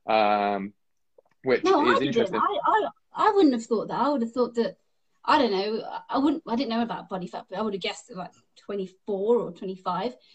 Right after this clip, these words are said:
Speaker 2: but I couldn't believe it when it was thirty-one percent. I'd, yeah, that was, that was the change. And then with, well,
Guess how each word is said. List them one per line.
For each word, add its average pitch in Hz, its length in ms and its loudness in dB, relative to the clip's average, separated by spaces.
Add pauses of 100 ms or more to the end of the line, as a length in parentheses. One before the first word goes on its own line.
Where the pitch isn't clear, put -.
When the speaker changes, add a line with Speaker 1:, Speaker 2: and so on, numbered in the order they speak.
(220)
Speaker 2:
but - 100 -2
I 254 80 -4
couldn't 311 280 -2
believe 269 340 0
it - 120 -4
when 190 80 -8
it 165 40 -6
was 185 140 -8
thirty-one 226 560 -2
percent. 190 360 -8
I'd, 185 120 -10 (1300)
yeah, 190 240 -4 (260)
that 254 180 0
was, 262 160 0 (360)
that 262 180 0
was 269 160 2
the 226 60 -4
change. 233 360 0
And 208 80 -4
then 226 240 0 (600)
with, 208 560 -4
well, 214 260 0